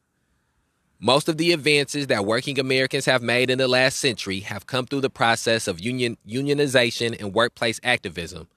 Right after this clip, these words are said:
But in the last thirty-five years, governments have moved systematically to reduce worker and union power.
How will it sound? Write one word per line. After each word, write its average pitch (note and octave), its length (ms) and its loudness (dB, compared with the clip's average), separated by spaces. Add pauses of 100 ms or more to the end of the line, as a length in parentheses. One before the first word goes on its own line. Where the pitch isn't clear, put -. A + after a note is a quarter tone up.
(380)
But A2+ 100 2
in A#2 80 2
the A2+ 100 2
last B2+ 360 0
thirty-five C#3 560 0
years, B2 460 0
governments A2+ 480 -2
have G#2 140 -2
moved G#2+ 300 -4
systematically B2 840 -2
to A2 120 -10
reduce G2 440 -4
worker A#2+ 360 0
and G2+ 220 -4
union G#2 280 -6
power. G2 420 -4